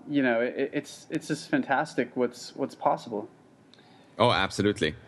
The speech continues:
Speaker 2: Absolutely. And so just, I kind of have a question for you. So are
Speaker 1: Yeah.
Speaker 2: you sort of leveraging the outsourcing model a lot more as you go forward in, in your entrepreneurship, uh, ventures?
Speaker 1: Well, I, I do a lot. Um,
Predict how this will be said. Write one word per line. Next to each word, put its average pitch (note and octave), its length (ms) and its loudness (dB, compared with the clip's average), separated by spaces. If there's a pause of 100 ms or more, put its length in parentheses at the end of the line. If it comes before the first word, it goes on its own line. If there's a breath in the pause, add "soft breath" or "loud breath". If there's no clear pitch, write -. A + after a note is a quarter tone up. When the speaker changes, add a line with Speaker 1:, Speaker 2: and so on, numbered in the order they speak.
Speaker 2:
Absolutely. F#2+ 720 4
And A#2 200 6
so C#3+ 240 4
just, C3 540 0
I F2+ 200 4
kind C3+ 200 4
of A#2 60 0
have B2 140 4
a A2 60 -2
question A#2 280 0
for A2 80 4
you. C3+ 220 6
So A#2 220 4 (320 loud breath)
are B2 100 8
Speaker 1:
Yeah. A#2+ 120 4
Speaker 2:
you D#3 260 4
sort C#3+ 300 2
of B2 180 4
leveraging A#2 720 2
the G#2+ 60 4
outsourcing A2+ 520 0
model G#2+ 460 4
a - 20 4
lot G2+ 240 4
more G#2 300 4
as G2+ 180 0
you G2+ 80 2
go G#2 400 2 (460)
forward A2+ 500 4
in, G2+ 220 2
in G#2 160 4
your G2+ 140 4
entrepreneurship, G#2 680 2 (160)
uh, F#2 180 4
ventures? G2+ 580 0 (1080 loud breath)
Speaker 1:
Well, A3 260 6
I, G#3 180 4
I G#3 80 4
do A#3+ 240 2
a - 20 4
lot. F3 440 2
Um, D3 540 2